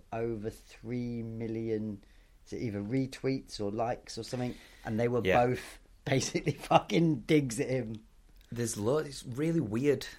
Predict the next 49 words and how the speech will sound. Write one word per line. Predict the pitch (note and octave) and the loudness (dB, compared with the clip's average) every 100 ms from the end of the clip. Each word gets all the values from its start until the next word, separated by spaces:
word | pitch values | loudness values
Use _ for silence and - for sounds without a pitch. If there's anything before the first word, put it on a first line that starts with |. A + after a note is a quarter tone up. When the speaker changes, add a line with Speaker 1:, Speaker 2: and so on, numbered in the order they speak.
| - - | -18 -10
Speaker 2:
tweets | - A2 - - | -2 -2 -2 -2
are | F#2 | -2
on | F2 | -2
that | D#2+ | -4
list, | E2 - F#2 | -6 -8 -4
and | F#2+ | 0
I, | |
don't, | A2 - - | 2 2 0
I | G#2 | -2
ended | A#2 G2 | -2 -2
up | - | -4
looking | G2 - A2+ | -4 -4 -6
at | G2 | -6
that | - - | -6 -4
when | E2+ E2+ | -2 0
that | E2+ - - - - - | -2 -4 -14 -20 -16 -10
exact | F2+ F#2+ - | -6 -6 -4
article | F#2+ F2+ - F2 | -4 -6 -8 -6
came | F2 E2+ | -4 -2
out, | F2+ E2+ - | 0 -2 -4
and | F2 E2+ E2+ | -8 -6 -4
there's | E2+ - | -4 -6
ones | - G2+ G2 F2+ | -6 -4 -4 -2
like, | F#2 F2+ E2+ - - - - - - - - | 0 0 -2 -10 -20 -20 -20 -20 -20 -18 -12
I | |
think | A#2 | -8
Joe | A#2 A2 G#2+ | 0 2 2
Biden | G2+ G2+ G2+ G2+ F#2 F2 - | 2 0 0 0 -2 -4 -8
tweeting | - F#2 - F2+ | -4 -4 -2 -4
that | - | -4
he's | F2 F2 | -4 -6
the | F#2+ | -6
next | F2 - | -8 -8
president | - F2+ - F2 - | -6 -4 -4 -6 -6
is | F#2 | -8
up | F2 - | -8 -8
there, | F2+ E2+ E2 D#2+ - | -6 -6 -6 -10 -8
Barack | G2+ F#2+ - | -2 -2 0
Obama | F#2+ F2+ F#2+ F#2 F2+ F2 | -2 0 0 0 -2 -4
tweeting | - F#2+ F2 F2 | -6 -6 -4 -6
that | F2 | -4
he's | F2 F2 | -6 -8
president | - E2+ - E2 - | -6 -8 -6 -10 -10
is | E2+ | -10
up | F2 - | -8 -8
there. | E2 E2 - - | -10 -10 -16 -12
The | G2 | -4
majority | G2+ A2 B2 C#3 - F2 | -4 0 2 2 0 -4
are, | E2+ E2 E2+ | -4 -4 -4